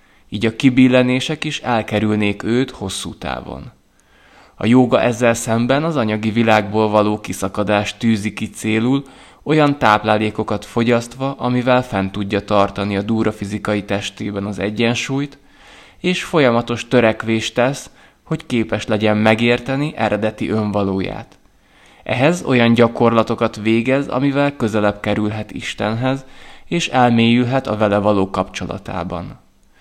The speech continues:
Visszatérve ahhoz, hogyan tud ezáltal egy magasabb szintre emelkedni a gyakorlásod,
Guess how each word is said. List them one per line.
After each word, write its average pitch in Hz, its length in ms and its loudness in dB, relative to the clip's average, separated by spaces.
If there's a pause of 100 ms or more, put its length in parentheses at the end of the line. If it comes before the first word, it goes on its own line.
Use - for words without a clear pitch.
(400)
Visszatérve 127 720 2
ahhoz, 123 600 0 (180)
hogyan 117 360 2
tud 117 180 2
ezáltal 107 460 2
egy 107 120 2
magasabb 110 500 0
szintre 113 420 -2
emelkedni 101 640 2
a 101 60 0
gyakorlásod, 117 920 0